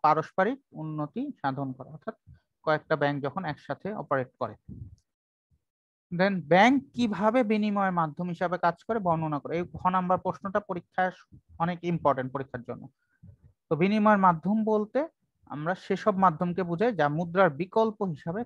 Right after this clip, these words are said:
কাজ করে। Bank বিভিন্ন আর্থিক লেনদেন, দেনা পাওনা নিষ্পত্তির জন্য আমরা check, বিভিন্ন বিনিময় বিল, প্রত্যয়নপত্র, bank draft, pay order ইত্যাদি ব্যবহার করা হয়। তো এই জিনিসগুলো তোমরা check অনেকেই চিনো,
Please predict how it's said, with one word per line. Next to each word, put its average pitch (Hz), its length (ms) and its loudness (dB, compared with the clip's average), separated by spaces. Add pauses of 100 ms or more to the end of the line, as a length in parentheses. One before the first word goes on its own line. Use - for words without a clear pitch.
কাজ 131 120 -8 (120)
করে। - 140 -20 (800)
Bank 220 200 4 (180)
বিভিন্ন 240 360 2 (220)
আর্থিক 190 360 -4
লেনদেন, 180 360 -2 (120)
দেনা 160 260 0
পাওনা 156 200 0 (100)
নিষ্পত্তির 156 580 -8
জন্য 147 140 -4 (120)
আমরা 139 140 -4 (140)
check, 160 200 0 (720)
বিভিন্ন 147 220 -4 (100)
বিনিময় 160 500 0
বিল, 147 180 -4 (260)
প্রত্যয়নপত্র, 156 760 -4 (420)
bank 147 200 0 (120)
draft, 151 300 4 (200)
pay 165 100 0 (120)
order 160 260 2 (440)
ইত্যাদি 170 340 -4
ব্যবহার 139 300 -2
করা 131 140 -6
হয়। 131 180 -14
তো 208 40 -2 (120)
এই 226 140 4
জিনিসগুলো 202 360 2 (100)
তোমরা 190 160 0 (100)
check 220 140 2 (100)
অনেকেই 180 360 -4
চিনো, 156 220 -4